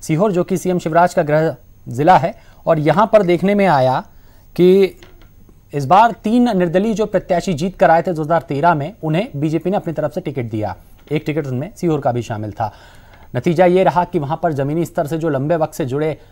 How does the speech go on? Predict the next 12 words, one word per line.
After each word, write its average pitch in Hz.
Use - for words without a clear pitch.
अ, 123
नेता 131
थे, 151
कार्यकर्ता 135
थे, 160
वो 156
नाराज़ 123
हुए। 107
अ, -
सन्नी 160
महाजन 160
जी 165